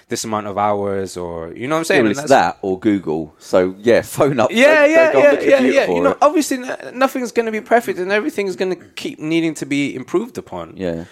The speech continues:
Speaker 1: Um, but I think it's, it's, it's, it's a good place to start, you know, and, uh, for what I've seen for the, what, what people get c-, confused with is, is, like, your, your G P is not really, and we're not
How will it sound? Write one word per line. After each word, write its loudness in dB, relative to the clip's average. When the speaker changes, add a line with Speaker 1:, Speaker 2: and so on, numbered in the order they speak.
Speaker 1:
Um, -6
but 2
I -2
think -4
it's, -14
it's, -10
it's, -8
it's -14
a -12
good -12
place -6
to -14
start, -6
you -20
know, -12
and, -14
uh, -8
for -16
what -4
I've -12
seen -10
for -14
the, -10
what, -2
what 2
people -4
get -4
c-, -6
confused -6
with -6
is, -8
is, -12
like, -2
your, -4
your -4
G -6
P -4
is -4
not -4
really, 0
and -10
we're -4
not -2